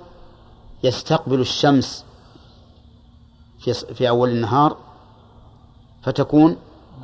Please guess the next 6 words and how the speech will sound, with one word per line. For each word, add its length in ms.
أمامه 540
وهي، 380
وهي 200
فوق 280
في 80
السماء، 380